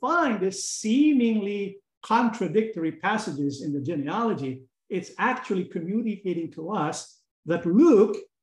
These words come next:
is giving the genealogy of Yahusha through the line of Mary. That's why Heli is included. This is why there are two genealogies. Luke gives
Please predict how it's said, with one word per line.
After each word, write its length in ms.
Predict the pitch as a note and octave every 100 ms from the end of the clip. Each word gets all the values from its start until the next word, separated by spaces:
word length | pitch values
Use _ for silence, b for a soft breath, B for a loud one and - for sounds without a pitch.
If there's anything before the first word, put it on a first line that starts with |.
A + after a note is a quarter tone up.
| _
is 220 | F3 F3
giving 480 | D3 A#3 A3 F#3+ F3+
the 80 | D3+
genealogy 560 | F#3+ F3 E3+ A#3 F#3
of 80 | F3+
Yahusha 400 | E3 G#3+ G#3+ F3+
through 140 | - F3
the 100 | D#3+
line 260 | D#3 D3+
of 380 | C#3+ F#3+ A#3 - _ _ _
Mary. 480 | D3 F3 G3 D3+ - -
That's 160 | D3+
why 200 | D3 C#3 -
Heli 400 | G3 C#3+ C#3+ C3+
is 320 | F#3 - - _ _ -
included. 840 | E3 - - G3+ G#3+ E3 A#2 - _
This 160 | F3+ -
is 80 | C#3+
why 140 | D#3+
there 160 | D3+ D#3+
are 140 | -
two 140 | G#3+ F#3
genealogies. 1040 | C#3+ F#3+ F#3 G3 A3+ G#3+ C#3+ G#2 - - _ _ _ -
Luke 400 | D#3+ C#4 - D3
gives 720 | F#3 G#3+ A3+ - - -